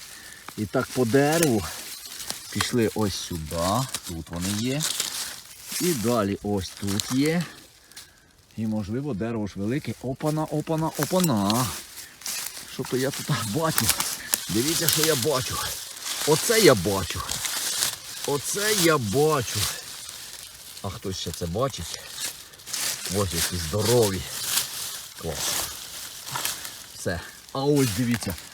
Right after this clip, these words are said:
просто висять. Оце дерево. Оце одне знайшов.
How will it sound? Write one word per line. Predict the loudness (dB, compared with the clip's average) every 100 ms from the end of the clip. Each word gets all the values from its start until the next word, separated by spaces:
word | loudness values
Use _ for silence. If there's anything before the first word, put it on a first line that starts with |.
| -6
просто | 2 4 4 4
висять. | 6 6 8 2 2 -6 -16 -20 -18 -16 -16 -2
Оце | 2 8 8
дерево. | 8 4 0 -2 -6 -10 -18 -20 -20 -6 4
Оце | 6 10 12
одне | 12 10 10
знайшов. | 10 8 4 6 6 8 6